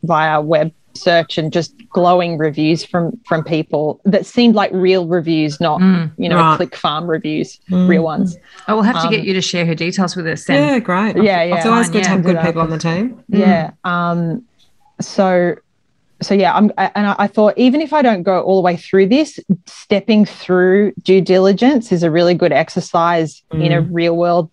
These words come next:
Speaker 1: situation.
Speaker 2: Mm.
Speaker 1: Um, so, so yeah, I sent the contract to her. I, um, kept the mortgage broker, um,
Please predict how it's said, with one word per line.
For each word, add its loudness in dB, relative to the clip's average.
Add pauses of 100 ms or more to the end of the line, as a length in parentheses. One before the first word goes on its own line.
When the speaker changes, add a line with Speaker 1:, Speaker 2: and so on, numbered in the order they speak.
Speaker 1:
situation. -2 (180)
Speaker 2:
Mm. 0
Speaker 1:
Um, -2 (760)
so, -2 (540)
so -4
yeah, 2
I 0
sent -4
the -2 (240)
contract -2
to -2
her. 0 (100)
I, 0 (300)
um, -2
kept -4 (120)
the 0 (240)
mortgage 0
broker, 0 (520)
um, -2